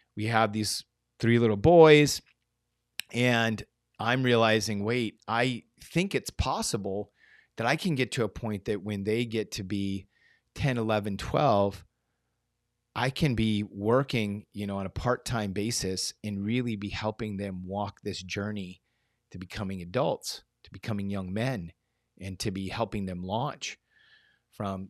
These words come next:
from the home. And so this is where the why changed. And then, you know, Regine, my wife, she got this, you know, um,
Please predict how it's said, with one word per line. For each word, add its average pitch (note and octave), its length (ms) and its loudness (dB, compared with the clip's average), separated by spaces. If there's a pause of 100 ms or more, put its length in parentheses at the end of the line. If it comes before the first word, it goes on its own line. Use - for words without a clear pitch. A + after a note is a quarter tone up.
from G2 180 -8
the F2+ 80 -8
home. B2 420 -4
And G2 120 -10
so A2+ 140 0
this A#2 300 0
is B2+ 160 -2
where A2+ 320 4
the G#2+ 180 -2
why A2+ 400 2
changed. A#2 640 -4
And G2+ 120 -4
then, G2+ 280 -6 (480)
you A2 120 -4
know, G2 300 -4
Regine, A#2 560 -2
my G2+ 160 -2
wife, A2+ 320 2
she A#2 200 -6
got G#2+ 260 -2
this, - 320 -6 (420)
you G#2+ 220 -8
know, G2+ 200 -6
um, G2 420 -8